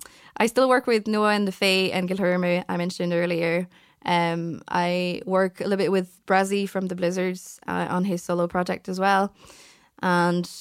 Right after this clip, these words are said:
the idea is that maybe I can bring back a bit of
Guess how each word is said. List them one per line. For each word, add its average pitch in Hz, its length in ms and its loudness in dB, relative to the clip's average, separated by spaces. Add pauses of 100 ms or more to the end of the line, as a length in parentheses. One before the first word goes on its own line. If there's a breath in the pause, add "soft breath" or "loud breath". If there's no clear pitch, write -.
(140)
the 196 160 0
idea 214 320 2
is 208 160 0
that - 280 2
maybe 226 440 0
I 214 60 2
can 220 180 0
bring 196 180 0
back 196 220 0
a 196 60 -8
bit 190 180 -2
of - 320 -8